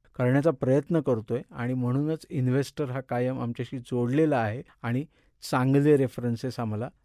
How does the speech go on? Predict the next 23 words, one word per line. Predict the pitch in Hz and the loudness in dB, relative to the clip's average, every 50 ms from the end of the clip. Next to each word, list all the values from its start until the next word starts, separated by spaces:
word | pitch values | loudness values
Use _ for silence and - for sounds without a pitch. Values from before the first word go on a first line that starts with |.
| _ _ - | _ _ -6
मिळतायत | 113 113 120 120 113 - 143 143 143 - | -4 -2 -2 -2 -2 -2 -2 -2 -2 -2
हे | - 135 | -4 -6
सांगताना | - - 120 113 110 110 - 123 123 127 123 | -6 -6 -6 -6 -6 -6 -4 -4 -4 -2 -2
मला | 120 117 113 120 117 | -2 -2 -2 -4 -4
खूप | - 139 147 - - - | -4 -6 -8 -8 -8 -6
आनंद | 135 113 113 110 113 110 107 | -4 -2 -2 -2 -2 -2 -4
होतो. | 101 107 107 - 113 107 - _ _ - - | -4 -6 -6 -8 -10 -12 -12 _ _ -12 -8
So | - 127 | -6 -6
फायनान्शियल | 117 - 135 123 123 127 135 143 151 147 - - 180 165 | -4 -2 -2 0 2 2 2 2 2 0 0 -2 -2 -2
फ्रीडम, | 139 - 160 156 156 170 180 185 - - | -2 -4 -2 0 0 0 0 -2 -4 -6
आर्थिक | 131 123 120 - - 143 - - | -4 -4 -4 -4 -8 -8 -10 -8
स्वातंत्र्य | - - 127 123 - - 160 156 156 147 165 151 165 170 175 - _ - - _ _ _ | -4 -2 -2 -2 0 -2 -2 -2 -2 -2 -2 -2 -2 -2 -4 -6 _ -20 -20 _ _ _
ही | _ - - 151 165 185 190 - _ _ _ _ - | _ -6 -2 -2 -2 -2 -4 -8 _ _ _ _ -6
यशाची | 143 135 135 135 135 127 - - 180 175 165 - 208 | -4 0 2 2 2 2 2 0 0 0 0 -2 -2
गुरुकिल्ली | 180 165 185 175 196 185 - 196 185 185 185 185 | 2 4 6 6 6 4 2 0 2 2 4 4
जरी | 175 185 175 175 180 | 6 6 4 4 4
नसली, | 170 160 139 - - 131 117 120 123 - _ - | 2 2 0 -2 -4 -6 -6 -6 -8 -10 _ -2
तरी | 143 131 139 170 - - | -2 0 0 0 -2 0
आयुष्याच्या | 135 135 156 160 147 - - - 185 170 - 208 202 | 2 2 2 2 0 0 0 2 2 4 6 6 8
यशाची | 185 175 - - 165 143 175 170 | 8 6 6 4 2 2 2 2
गुरुकिल्ली | 143 147 147 143 135 - 135 131 151 | 2 2 2 2 2 0 0 0 2
नक्की | 165 156 131 - - _ - 127 110 | 2 2 0 0 -2 _ -8 -6 -6
आहे. | 101 92 95 101 | -6 -6 -10 -12